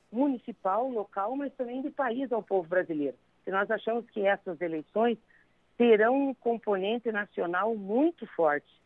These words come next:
Como o Estado tá desestruturado, quer dizer, os municípios estão sentindo isso. Então, política de saúde, política de educação, de saneamento, política de melhoria das condições, eh, das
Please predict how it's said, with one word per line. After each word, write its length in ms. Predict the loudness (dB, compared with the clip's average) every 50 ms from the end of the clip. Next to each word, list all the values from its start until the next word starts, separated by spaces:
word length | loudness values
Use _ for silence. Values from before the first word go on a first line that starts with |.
| _ _ _ _ _ _ _ _
Como 220 | _ 6 6 6 6
o 40 | 2
Estado 400 | -2 0 _ 4 4 4 4 2
tá 140 | 0 -2 -2
desestruturado, 1120 | -2 -4 -12 -12 -12 -12 _ -12 -12 -10 -6 -2 0 2 2 2 0 -2 -2 -4 -8 -8 -10 _ _ _ _ _ _ _
quer 120 | -6 -6
dizer, 180 | 0 2 2 2
os 120 | 2 0
municípios 640 | 0 2 2 2 2 0 0 _ -6 -6 -4 -6 -6
estão 200 | -2 0 0 0
sentindo 500 | 2 0 0 0 0 0 0 2 4 4
isso. 300 | 4 4 2 0 -2 -6 -18 -20 _ _ -20 -20 _ _ _
Então, 260 | _ 6 8 8 6
política 500 | 4 0 -2 0 0 0 -2 0 -2 -2
de 140 | -2 -2 -4
saúde, 640 | 0 4 6 6 6 6 6 2 2 2 0 0 -2 -4
política 460 | -4 -4 -6 -6 -6 -8 -4 -4 -4
de 120 | -2 0
educação, 920 | -2 -2 -2 -4 -4 -4 -4 -6 -8 _ _ 2 4 4 4 2 0 0 -2 -6 -16 -20 _ _ _
de 140 | -4 -4 -2 2
saneamento, 1080 | 2 2 2 4 2 2 0 0 0 0 0 0 2 2 0 0 0 -2 -4 -4 -4 -4 -12 -20 -20 _ _
política 460 | -2 0 2 2 -2 2 2 2 2
de 80 | 2
melhoria 480 | 2 2 2 4 4 2 4 4 4 4
das 160 | 4 2 -4 -2
condições, 680 | -6 -4 -4 -4 -6 -6 -4 -2 0 0 0 0 -2 -6 _ _ _ _ _ _ _ 2
eh, 220 | 2 4 4 4
das 240 | 4 2 2 2